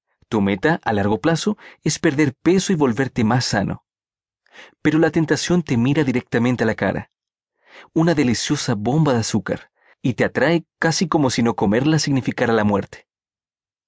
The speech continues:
Te retorcerás tratando de sacar tu fuerza de voluntad y decir que no. Dos minutos después, si no es que antes, el chocolate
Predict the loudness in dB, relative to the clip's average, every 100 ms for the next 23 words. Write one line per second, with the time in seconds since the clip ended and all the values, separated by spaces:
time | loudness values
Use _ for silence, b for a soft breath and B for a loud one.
0 | _ -2 0 2 2 2 0 0 -2 -2
1 | 0 2 2 2 0 -4 -2 -4 0 0
2 | 0 -2 0 0 0 -2 -4 _ B B
3 | -2 0 0 -2 -2 -2 -2 -8 _ _
4 | _ _ _ _ _ B B -6 -2 0
5 | 2 2 2 0 0 0 -2 -2 -8 _
6 | _ _ -8 -2 -2 -2 0 0 0 -4
7 | -4 _ _ b b b -4 -2 0 0
8 | 0 -2 -4